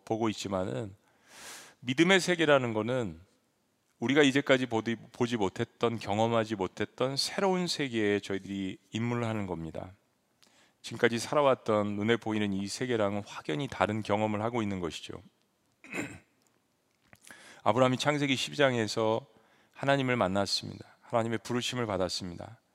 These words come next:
그리고 아브라함은 믿음의 세계로 입문을 하게 됩니다. 그리고 하나님과 함께 친밀한 관계로 나아갑니다.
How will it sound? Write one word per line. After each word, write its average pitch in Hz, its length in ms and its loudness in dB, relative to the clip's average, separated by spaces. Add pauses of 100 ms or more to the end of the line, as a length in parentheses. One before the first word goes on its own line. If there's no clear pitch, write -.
(200)
그리고 143 220 -2
아브라함은 120 560 2
믿음의 139 360 0
세계로 113 680 -4
입문을 117 380 -2
하게 101 200 -4
됩니다. 85 460 -8 (1040)
그리고 147 520 2 (400)
하나님과 160 440 4
함께 127 560 0
친밀한 180 540 2
관계로 117 460 0
나아갑니다. 95 920 0